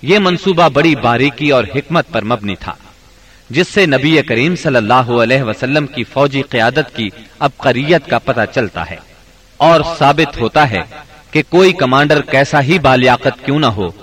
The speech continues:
آپ سے زیادہ باریک اور باحکمت منصوبہ تیار نہیں کر سکتا۔ یہ تھی نبی کریم صلی اللہ علیہ وسلم کی لشکر کی ترتیب و تنظیم،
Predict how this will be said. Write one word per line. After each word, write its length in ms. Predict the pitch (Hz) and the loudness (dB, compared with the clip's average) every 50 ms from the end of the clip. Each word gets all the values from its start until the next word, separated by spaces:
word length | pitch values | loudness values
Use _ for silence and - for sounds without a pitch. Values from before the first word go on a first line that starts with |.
| - - _ - _ _ - - | -20 -20 _ -20 _ _ -6 0
آپ 300 | 120 131 151 151 - 143 | 2 2 2 2 0 -2
سے 100 | 165 160 | -2 0
زیادہ 320 | 139 135 135 135 139 135 127 - | 2 2 2 4 4 2 2 2
باریک 360 | 110 104 107 120 143 143 - - 143 143 - - - - | 0 0 2 2 0 0 -2 -4 -12 -18 -18 -20 -14 -6
اور 180 | - 127 127 123 | -2 0 0 0
باحکمت 640 | 110 - 127 131 123 117 160 - - 165 156 143 - | 0 2 2 2 2 0 -2 -2 -2 -2 -2 -2 -2
منصوبہ 440 | 123 117 117 - - 151 139 147 139 | -4 -6 -4 -4 -4 -2 0 0 0
تیار 400 | - 135 120 120 127 123 117 110 | 0 -2 -2 0 2 2 2 0
نہیں 280 | 101 107 123 135 139 | -2 -4 -4 -4 -4
کر 140 | 120 - 110 - - | -6 -8 -10 -10 -10
سکتا۔ 300 | - - - - - 78 - - - - _ _ _ _ _ _ _ _ | -14 -14 -12 -12 -14 -14 -14 -16 -20 -20 _ _ _ _ _ _ _ _
یہ 160 | - 139 175 190 | 0 0 0 0
تھی 260 | - - 196 202 196 | 0 -2 -2 -2 0
نبی 340 | 160 147 131 151 165 165 156 | -2 -2 0 2 2 2 2
کریم 380 | 160 139 131 139 156 156 151 | 2 0 0 0 0 -2 -2
صلی 220 | 135 - - 131 127 | -4 -2 -2 -2 0
اللہ 180 | 120 113 110 | 0 2 4
علیہ 600 | 131 139 131 135 135 131 120 117 131 131 131 131 | 4 4 4 2 2 2 2 2 2 2 2 0
وسلم 440 | 113 110 - - 143 143 147 147 143 | -2 -4 -2 -2 0 0 0 0 -2
کی 180 | 123 - 127 120 | -4 -6 -6 -4
لشکر 380 | 104 101 131 - - - 147 120 | -2 -2 -4 -2 -2 -4 -4 -4
کی 180 | - - 117 | -2 -4 -6
ترتیب 480 | 113 - 120 101 - - 135 131 120 107 | -4 -4 -6 -6 -4 -4 -4 -4 -2 -4
و 60 | 107 | -4
تنظیم، 500 | 104 - 104 101 90 98 131 135 120 110 | -4 -6 -8 -8 -6 -4 -4 -4 -4 -6